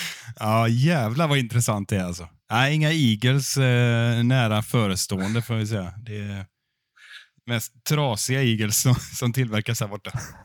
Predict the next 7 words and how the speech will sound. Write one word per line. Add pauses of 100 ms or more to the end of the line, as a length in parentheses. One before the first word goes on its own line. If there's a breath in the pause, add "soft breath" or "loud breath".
(1700 loud breath)
Jag
känner
mig
lite
trasig
idag
faktiskt.